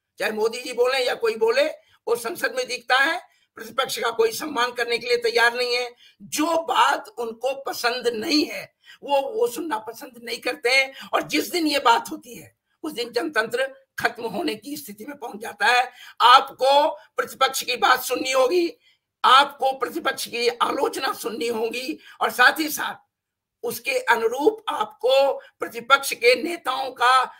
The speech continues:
संसद के पटल पर बहुत ही सम्मान पूर्वक, विनम्रता पूर्वक जवाब देना होगा। राहुल गांधी प्रश्न कुछ और कर रहे हैं जन समस्याओं के और तमाम विषय पे।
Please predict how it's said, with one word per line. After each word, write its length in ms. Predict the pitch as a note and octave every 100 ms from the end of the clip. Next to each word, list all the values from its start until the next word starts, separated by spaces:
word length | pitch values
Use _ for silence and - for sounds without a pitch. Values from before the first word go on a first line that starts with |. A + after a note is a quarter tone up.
| _
संसद 640 | - - C#4 C#4+ D#4 C4+
के 260 | - B3 C4
पटल 460 | C4 A#3+ A#3 C4 -
पर 440 | - C4 C4 - - _ _ F3+
बहुत 520 | F#3+ C4+ C#4 F#4 -
ही 260 | E4 - _ _ _
सम्मान 540 | - D#4+ C#4+ A#3+ D4 D4+
पूर्वक, 440 | A#3+ B3+ C4 B3+
विनम्रता 460 | A#3+ D4+ D4 D#4 -
पूर्वक 420 | - A3 B3+ -
जवाब 380 | - D4 A#3+ A3 A3
देना 180 | C4+
होगा। 360 | G3+ D#3 D3+ - _ _ _ _ _ -
राहुल 320 | G#3+ B3 D#4
गांधी 260 | D4 C4 G4
प्रश्न 320 | G4+ C4+ -
कुछ 200 | - -
और 200 | - D4
कर 160 | - F#4+
रहे 180 | D4 B3
हैं 180 | G3+
जन 160 | G3+ B3
समस्याओं 460 | - A#3 A#3 A3 G#3+
के 320 | G#3+ G#3+ G#3+
और 100 | A3
तमाम 300 | - A3+ D4
विषय 220 | D4+ A#3
पे। 200 | A#3 -